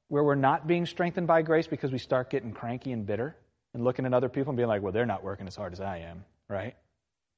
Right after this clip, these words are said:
Or burnout. And friends, I'm just gonna tell you, that is a pitfall I fall into all day long.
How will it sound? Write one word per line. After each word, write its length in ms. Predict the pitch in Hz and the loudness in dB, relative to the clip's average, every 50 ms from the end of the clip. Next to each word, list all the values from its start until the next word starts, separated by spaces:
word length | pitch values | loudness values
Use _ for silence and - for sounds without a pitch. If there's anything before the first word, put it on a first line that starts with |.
| _ _ _ | _ _ _
Or 100 | - 110 | -10 -8
burnout. 420 | 110 - 104 107 127 147 170 190 - _ _ _ _ _ _ _ _ _ _ _ _ _ _ _ _ _ _ - | -4 -4 -2 -2 -2 -4 -6 -8 -12 _ _ _ _ _ _ _ _ _ _ _ _ _ _ _ _ _ _ -12
And 100 | 127 120 | -4 0
friends, 200 | - 147 135 135 | 2 2 4 2
I'm 100 | 156 180 | 2 0
just 140 | 156 - - | -2 -4 -4
gonna 140 | 120 107 | -6 -6
tell 220 | 101 - 120 131 139 | -6 -6 -4 -4 -2
you, 140 | 117 104 104 | -2 -2 -2
that 160 | 117 127 139 | -2 -2 -2
is 80 | 120 | -2
a 60 | 117 107 | -4 -6
pitfall 420 | - 135 120 - - 120 113 110 | -6 -8 -10 -6 -6 -4 -4 -4
I 80 | 117 120 | -4 -4
fall 240 | - - 123 123 | -4 -6 -6 -4
into 260 | 123 123 120 - 120 117 _ - | -6 -6 -8 -10 -10 -12 _ -10
all 220 | 131 127 131 135 | -8 -6 -4 -4
day 140 | 135 135 139 | -4 -4 -4
long. 260 | 135 135 143 156 - | -6 -6 -10 -14 -16